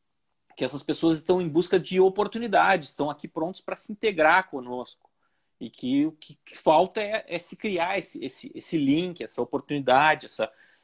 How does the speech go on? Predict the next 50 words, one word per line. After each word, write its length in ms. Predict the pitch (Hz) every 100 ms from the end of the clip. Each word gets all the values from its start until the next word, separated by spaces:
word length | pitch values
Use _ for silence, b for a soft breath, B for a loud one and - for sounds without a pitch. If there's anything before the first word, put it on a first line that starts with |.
| _
é, 80 | -
é, 400 | 113 - - -
é, 40 | 123
abrir 420 | 117 127 151 220
as 140 | 208 -
portas 440 | - 160 165 135
efetivamente, 800 | 151 156 143 139 135 131 143 139
não 160 | 135 180
simplesmente 640 | 220 202 165 151 160 -
deixar 480 | 147 139 - 139 143
entrar, 520 | 127 - 120 123 123
né, 120 | 113
Reginete? 480 | 117 113 113 104 _
Então, 160 | - 135
assim, 220 | - 170 _ _ _
me 100 | 139
chama 260 | - 185 196
a 40 |
atenção, 520 | 185 180 170 - 180
porque 200 | 170 139
esse 120 | 160 185
é 40 |
o 40 |
contato 480 | 165 175 165 170 175
que 60 | -
a 40 |
gente, 200 | 165 175 - _ _
que 80 | -
tá 140 | 185
com 120 | 220
todo 220 | 196 233
mundo 220 | 233 233 214
que 100 | 214
anda 140 | 208
pelo 160 | 196 185
centro 260 | 196 190
de 100 | 170
Porto 260 | 165 165 156
Alegre, 400 | 135 135 131 113
né? 160 | 113
O 60 | 113
quanto 280 | - 202 208
o 40 |
centro 260 | - 208 196
de 80 | -
Porto 240 | 180 170
Alegre 280 | 151 165 180
ficou 220 | - 185
mais 220 | 185 185
alegre 560 | 196 185 175 175 123